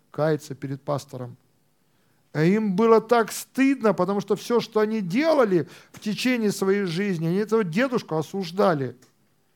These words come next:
потому что они не видели. А дедушка не хотел перед всеми светиться своими добрыми делами, потому что ему не важно было, что о нем будут говорить люди. Ему было важно, что говорит Бог.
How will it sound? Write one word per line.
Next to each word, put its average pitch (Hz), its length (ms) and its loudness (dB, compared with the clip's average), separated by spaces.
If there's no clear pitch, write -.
потому 208 380 0
что 214 300 2
они 196 320 0
не 220 160 0
видели. 190 440 0
А 180 160 6
дедушка 302 540 2
не 269 120 -2
хотел 277 680 4
перед 247 300 2
всеми 269 420 -2
светиться 247 840 2
своими 214 460 0
добрыми 208 560 4
делами, 214 580 2
потому 233 380 2
что 240 140 0
ему 226 160 2
не 226 180 2
важно 240 460 6
было, 220 320 2
что - 200 -4
о 170 40 0
нем 196 220 -2
будут 180 240 -6
говорить 175 420 0
люди. 165 460 -2
Ему 220 280 0
было 202 280 6
важно, 190 420 4
что 165 220 -6
говорит 165 340 0
Бог. 143 420 2